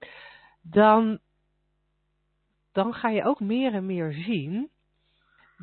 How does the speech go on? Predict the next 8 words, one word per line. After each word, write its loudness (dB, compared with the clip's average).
dat 2
je 2
een -4
ander -2
eigenlijk -4
nooit -4
helemaal -2
kent. -2